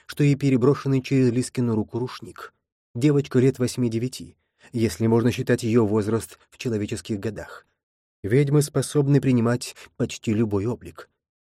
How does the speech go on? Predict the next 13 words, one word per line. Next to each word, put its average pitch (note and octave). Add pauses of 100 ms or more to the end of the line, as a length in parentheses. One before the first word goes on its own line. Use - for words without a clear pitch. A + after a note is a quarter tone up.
(440)
«Если C#3+
тебе D#3
нужна D3+
бабушка», — C#3+ (380)
сказала B2
дитя, A#2+
словно B2
прочтя A#2
её G#2+
мысли, — - (600)
«то E3+
её F#3+
нет. D3